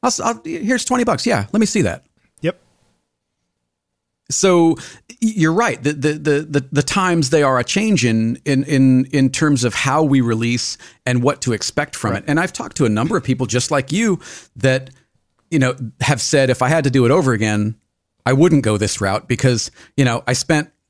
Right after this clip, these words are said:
Speaker 1: twenty-four months of my life on this and I'm getting two fifty a copy."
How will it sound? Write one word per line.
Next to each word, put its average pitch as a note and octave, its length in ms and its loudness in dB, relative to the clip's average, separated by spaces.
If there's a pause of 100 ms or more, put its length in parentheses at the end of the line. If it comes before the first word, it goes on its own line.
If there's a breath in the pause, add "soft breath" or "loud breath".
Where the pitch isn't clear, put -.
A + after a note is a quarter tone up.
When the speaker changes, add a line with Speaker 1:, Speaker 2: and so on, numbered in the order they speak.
(260)
Speaker 1:
twenty-four D#3 420 2
months C#3 220 2
of C3 60 4
my A#2 100 2
life C3 300 0
on A2+ 80 4
this A2 200 2
and A#2 80 2
I'm A2 60 0
getting A2+ 220 -2
two - 180 0
fifty B2 320 -2
a F#2+ 40 -2
copy." - 460 -6